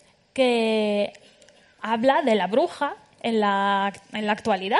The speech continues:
Bueno, ellos hacen un estudio antropológico en algunas regiones de China, en varias aldeas, y empiezan a, a preguntar a la gente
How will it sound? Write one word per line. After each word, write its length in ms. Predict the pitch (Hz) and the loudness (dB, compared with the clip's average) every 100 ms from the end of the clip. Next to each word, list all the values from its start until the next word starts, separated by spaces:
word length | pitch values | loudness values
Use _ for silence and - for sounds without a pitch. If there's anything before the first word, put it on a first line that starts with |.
| 480 | -2
Bueno, 260 | 247 285 220 | -4 0 0
ellos 220 | 220 254 | -2 -4
hacen 260 | 269 277 | -4 -2
un 120 | 262 262 | -2 -2
estudio 260 | 269 262 | -2 -2
antropológico 680 | 254 254 254 294 320 359 349 | -2 -2 -2 -2 -4 -6 -4
en 100 | 294 | -2
algunas 300 | 220 226 254 | -2 -2 -2
regiones 500 | 254 240 277 254 240 | -4 -6 -4 -4 -4
de 140 | 240 226 | -6 -6
China, 320 | 330 339 359 415 | -8 -6 -6 -6
en 140 | 220 | -2
varias 280 | 214 247 247 | -2 -4 -4
aldeas, 520 | 240 254 302 330 - - - - - - - _ | -2 2 2 0 -8 -20 -20 -20 -20 -20 -20 _
y 800 | - 294 285 302 311 294 269 247 226 | -4 -2 -2 -4 -4 -4 -2 -2 -2
empiezan 580 | 214 214 240 233 294 294 | -2 -4 -4 -4 -4 -2
a, 680 | 269 254 240 226 220 214 | -2 -2 -2 -4 -4 -4
a 120 | - 208 | -6 -8
preguntar 800 | 208 202 208 247 277 302 311 302 | -6 -6 -4 0 0 0 0 -2
a 80 | 277 | -4
la 80 | |
gente 420 | - 320 330 320 | -6 -10 -8 -8